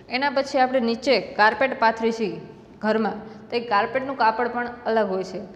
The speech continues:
આપણે ઓછાળ પાથરી તો ઓછાળનું કાપડ પણ અલગ હોય છે. ઉનાળા, શિયાળા અને ચોમાસા દરમિયાન પણ આપણે અલગ અલગ કાપડના કપડાં પહેરતા હોઈએ છીએ, એ આપણને ખબર છે. ઉનાળામાં આપણે ઝીણા અને સુતરાઉ કાપડ પહેરીએ છીએ.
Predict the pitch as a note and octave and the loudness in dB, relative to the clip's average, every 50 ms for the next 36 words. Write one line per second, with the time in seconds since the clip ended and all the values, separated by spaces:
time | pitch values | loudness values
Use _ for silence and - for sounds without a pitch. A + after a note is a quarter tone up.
0 | - - - - - - - A3+ A3+ C4 - - - A#3 A#3 - C#4 C#4 C4+ B3+ | -20 -20 -20 -20 -14 -6 -4 0 0 0 0 2 0 0 2 4 4 4 6 6
1 | C4 C4 B3+ - B3 G3+ F#3 - - G#3+ - - G#3+ A3+ - - C#4 C#4 C#4 C4+ | 4 4 4 2 -2 -2 -2 -4 -6 -8 -6 -6 -8 -6 -2 0 0 0 0 -2
2 | C4 C4 A#3 A3+ A#3 A#3 A3+ A3 A3+ A3 A3+ A3+ A3+ - - A3 G#3 G#3+ G#3+ G#3 | -2 0 0 0 0 -2 -2 -2 -2 -2 -4 -4 -6 -8 -6 -2 0 0 0 0
3 | F#3+ F#3 F3+ - - E3+ F3+ - - - - - - - - - - - - A#3 | -2 -4 -6 -6 -8 -10 -12 -12 -16 -20 -20 -20 -20 -20 -20 -20 -16 -8 -2 -2
4 | B3+ C4+ D4 D4+ D4+ D4+ D4+ D4 D4 D4 - C#4 C#4 C4+ C4+ C4+ C#4 C4+ C4 - | 0 4 4 4 6 6 6 4 4 2 0 2 4 4 4 4 2 2 2 0
5 | A#3+ A#3+ B3+ C4 C#4 C4+ - C#4+ B3+ A#3 B3 B3 B3+ B3 B3 B3+ B3 B3 A#3+ B3 | 0 0 2 2 0 0 0 0 0 2 2 0 0 0 0 -2 -2 -2 -2 -4
6 | B3 G3 - - - - G#3+ G#3+ B3 B3 - - G#3+ A#3+ C4 B3+ C4 C4 B3+ B3+ | -4 -4 -4 -8 -10 -8 -6 -4 -4 -6 -4 -2 -2 -2 -2 0 -2 -2 -2 -2
7 | - G#3+ G#3 G#3 A3 G#3+ G#3 G#3 G#3 - G3 - - G3 F#3+ F#3+ G3 G3 F#3+ - | 0 0 0 0 -2 -6 -6 -6 -6 -6 -8 -6 -2 -2 -2 -2 -2 -6 -12 -14
8 | - - - - - - - - - - A3 A3+ A3+ A3+ A#3+ A3 G3+ F#3+ F#3+ F#3+ | -18 -20 -20 -20 -20 -20 -20 -10 -4 0 0 0 2 2 2 2 4 2 2 0
9 | F#3 F#3 F#3 - - F3+ F3 F3+ - - - - - - - - B3+ C4+ B3+ A#3 | -2 -2 -4 -6 -6 -8 -8 -10 -10 -14 -20 -20 -20 -20 -16 -8 -4 0 2 2
10 | A3 A3+ G#3+ G#3 G#3 G#3 G#3 G#3 G#3 F#3+ G3 F#3 F#3+ - F3+ F3 - - - - | 2 0 -4 -6 -6 -6 -4 -4 -4 -4 -4 -6 -6 -8 -12 -14 -14 -18 -20 -20
11 | - - - A#3+ B3+ C4+ C4 C4 C4+ C4+ C#4 C4 A#3 B3 B3 - B3+ A#3+ G#3 A#3 | -20 -12 -8 -4 0 2 4 4 4 4 2 2 0 0 -2 -2 -2 -4 -4 -4
12 | - A3 A3 A#3 C4 C4 B3+ B3+ C4 B3+ - B3 A3+ C4 B3+ B3+ A#3 A#3 G#3+ G3 | -2 -2 0 2 2 0 0 0 -2 -4 -6 -6 -2 2 2 2 2 2 0 0
13 | G3+ G3 F#3 - F#3+ F#3+ F#3 F#3+ F#3 F3+ - - F3+ F3 - - - | 0 -4 -4 -4 -4 -4 -4 -4 -6 -6 -8 -10 -10 -10 -10 -12 -16